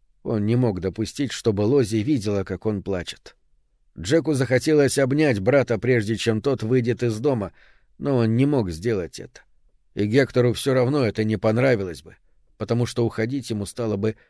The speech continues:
ещё тяжелее. Поэтому Джек просто таращился на свои растопыренные пальцы ног. "Куда пошёл Гектор?"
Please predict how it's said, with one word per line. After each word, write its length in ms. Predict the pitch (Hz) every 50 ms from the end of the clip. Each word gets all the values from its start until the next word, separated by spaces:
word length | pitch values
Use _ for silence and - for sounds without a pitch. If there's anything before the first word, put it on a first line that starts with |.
| _ _ _ _ _ -
ещё 420 | - 113 117 107 92 - - 104 95
тяжелее. 680 | - - 101 87 90 98 92 87 80 73 - - _ _ _ _ _ _ _ _ _ _ _ _ _ _ _ _ _ _ -
Поэтому 440 | - 147 160 139 - 131 131 127
Джек 300 | 117 101 131 147 131 -
просто 380 | - - 147 143 123 - 131 120
таращился 640 | - 131 131 127 143 147 - - 117 110 - - 113
на 120 | 117 113
свои 240 | - - 120 123 117
растопыренные 880 | 110 110 - - - 113 - - 127 127 117 110 101 101 101 104 101 90
пальцы 460 | - - 98 98 90 - - - 92
ног. 340 | 87 85 78 - - - _ _ _ _ _ _ _ _ _ _ _ _ _ _ _ _ _ _ _ _ _ _
"Куда 400 | _ - 139 131 127 156 170 170
пошёл 460 | - 165 151 131 - - 147 147 143
Гектор?" 560 | 131 127 139 143 151 147 - - 156 147 131